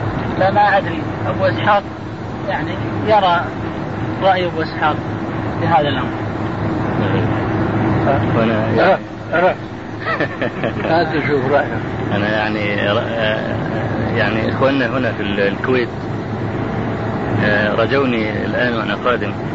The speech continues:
Speaker 2: قالوا يعني: "قد يكون لك عند الشيخ خاطر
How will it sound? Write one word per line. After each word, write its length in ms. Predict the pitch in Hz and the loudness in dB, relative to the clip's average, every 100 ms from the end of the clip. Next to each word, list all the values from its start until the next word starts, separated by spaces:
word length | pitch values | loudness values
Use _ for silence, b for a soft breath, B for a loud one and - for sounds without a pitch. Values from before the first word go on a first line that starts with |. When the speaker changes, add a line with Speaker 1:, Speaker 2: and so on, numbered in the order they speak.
| - | 0
Speaker 2:
قالوا 180 | 120 110 | 2 2
يعني: 300 | 101 101 101 98 98 98 113 | 2 0 -2 -2 -2 -2 0
"قد 120 | 113 | 2
يكون 320 | 107 127 117 | 2 2 0
لك 200 | 113 - | 0 0
عند 140 | 101 101 | 0 0
الشيخ 280 | - 117 104 - | 0 -2 0 0
خاطر 280 | 117 101 | 0 0